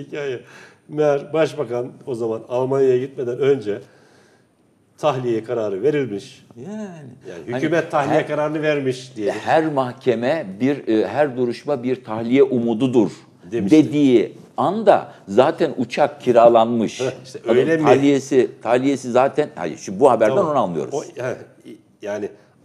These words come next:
Speaker 1: Alman basının iddiası
Speaker 2: Evet.
Speaker 1: diyelim. Ee,
Speaker 2: Yalanlayan da olmadı bugüne
Speaker 1: yalanlayan
Speaker 2: kadar.
Speaker 1: da olmadı. Deniz
Speaker 2: Yani şu
Speaker 1: Yücel
Speaker 2: ana kadar.
Speaker 1: İstanbul'dan ayrıldıktan sonra Almanya'ya dönmedi. Cezaevindeyken evlendiği Dilek Maya Türk Yücel ile balayına çıktı. Bu ne ya? Balayına mı gitmişler?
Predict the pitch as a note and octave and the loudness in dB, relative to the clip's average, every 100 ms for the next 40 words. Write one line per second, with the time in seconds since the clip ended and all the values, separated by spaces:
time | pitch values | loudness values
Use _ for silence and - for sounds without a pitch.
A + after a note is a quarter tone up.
0 | - B2+ C3+ E3 D#3 C3+ C3+ E3+ G#3 F3+ | -4 0 2 2 2 -2 -4 -6 -2 -2
1 | C3 D3 C3+ - - - - - - _ | 0 0 0 -2 -6 -2 -2 -4 -18 _
2 | - F#2 D#2+ - _ _ _ _ _ _ | -14 -12 -12 -18 _ _ _ _ _ _
3 | _ - F#2+ F#2 G2+ A2 A2+ A2+ A2+ C#3+ | _ -14 -12 -2 0 2 0 -2 -4 -4
4 | C3+ G2 F2+ A#2 A#2 A2+ A2 D3 D#3 G2 | -6 -4 -4 -4 -2 -2 -4 -4 -6 -6
5 | - D3 E3 D#3 D#3 D3 D#3 C#3+ E3 D#3+ | -4 0 0 0 -2 -2 -4 -10 -6 -6
6 | C#3+ B2+ B2+ B2+ C3+ C3 C3 D#3+ D#3 C3 | -4 -6 -6 -6 -6 -8 -10 -8 -8 -6
7 | B2+ D3 C#3 C3+ C#3+ C3+ D3+ D3 C3+ C3 | -8 -6 -4 -4 -2 -4 -4 -4 -4 -2
8 | A#2 E2+ D#2 _ _ _ _ _ _ _ | -4 -8 -14 _ _ _ _ _ _ _
9 | _ _ _ _ _ _ - B2 C#3 C#3 | _ _ _ _ _ _ -8 -6 -4 -4
10 | C3 A#2+ A2 C#3+ C#3 A#2+ A#2+ A#2 C3+ A2+ | -4 -4 -6 -8 -8 -6 -6 -8 -10 -10
11 | A#2 C3+ C3+ A#2 B2 B2 C3+ A#2+ A#2 A#2+ | -8 -8 -8 -8 -8 -10 -16 -16 -10 -10
12 | B2 C3 A2+ A2+ A2+ A2 - - - C#3 | -8 -10 -8 -8 -8 -10 -14 -20 -20 -12
13 | C3+ A2+ - _ _ _ _ _ _ _ | -12 -12 -16 _ _ _ _ _ _ _
14 | _ _ _ - - G2+ D#3+ G#3 A#2+ - | _ _ _ -20 -14 -8 -6 -6 -8 -12
15 | - E2+ | -20 -20